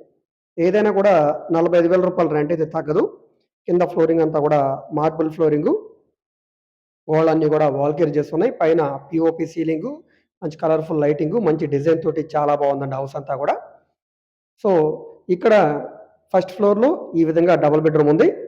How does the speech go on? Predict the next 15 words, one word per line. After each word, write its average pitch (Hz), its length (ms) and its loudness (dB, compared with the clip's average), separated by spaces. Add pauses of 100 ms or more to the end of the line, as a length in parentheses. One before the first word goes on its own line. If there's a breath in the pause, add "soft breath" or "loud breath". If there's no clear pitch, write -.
(100)
ఎల్ 147 160 0
షేప్ 170 260 -2
హాల్ 151 220 -4
ఇచ్చారు. 175 300 -2
ఎదురుగా 160 360 2 (500 loud breath)
టీవీ 175 200 2
యూనిట్ 160 240 2
కబోర్డు, 160 380 0
ఇక్కడ 165 200 -2 (180)
పక్కన 156 300 -4 (500)
ఆర్చి 185 320 -10 (600)
పార్టీషన్ 170 420 0
చేశారు 160 280 2
డైనింగ్ 151 340 2
కోసం. 180 200 -2